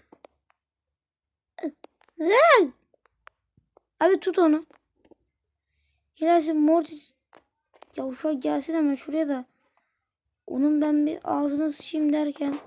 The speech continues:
Benim ağzıma sıçacağını hissettiğim için altıma sıçtım bir tık.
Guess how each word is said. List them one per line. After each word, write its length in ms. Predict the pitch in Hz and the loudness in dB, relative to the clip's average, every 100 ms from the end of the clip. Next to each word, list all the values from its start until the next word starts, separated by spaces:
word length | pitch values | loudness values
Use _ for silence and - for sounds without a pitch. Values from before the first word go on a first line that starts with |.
| - _ _ _ _ _ _ _ _ _ - - - - _ _ _ | -20 _ _ _ _ _ _ _ _ _ -16 -16 -20 -20 _ _ _
Benim 380 | 285 294 294 302 | -4 0 2 2
ağzıma 400 | 294 277 277 294 | 0 -2 -4 -6
sıçacağını 560 | - 294 269 262 277 277 | -6 -14 -12 -8 -6 -4
hissettiğim 640 | 277 - 277 262 285 277 | -6 -8 -14 -8 -4 -4
için 220 | 254 277 | -6 -6
altıma 440 | 269 254 - 277 | -6 -8 -8 -6
sıçtım 500 | 277 - - - 269 | -6 -8 -16 -8 -6
bir 80 | 240 | -6
tık. 180 | - 247 | -12 -18